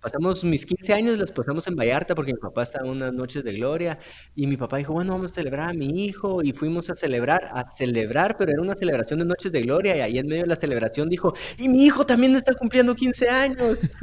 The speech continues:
y todavía se voltea y me dice, "Juan Diego, esta celebración no es por ti". Y yo, "Ah,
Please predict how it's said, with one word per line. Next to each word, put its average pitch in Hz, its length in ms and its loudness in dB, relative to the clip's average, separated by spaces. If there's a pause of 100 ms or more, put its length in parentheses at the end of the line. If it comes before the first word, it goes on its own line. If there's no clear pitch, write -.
y 170 80 -2
todavía 165 300 4
se 208 120 4
voltea 175 320 2
y 196 40 2
me 165 120 2
dice, 165 200 0
"Juan 175 220 -2
Diego, 220 340 2
esta - 220 0
celebración 220 480 4
no 240 80 6
es 226 60 2
por 196 200 0
ti". 247 200 0
Y 214 40 0
yo, 180 220 2 (280)
"Ah, 165 600 2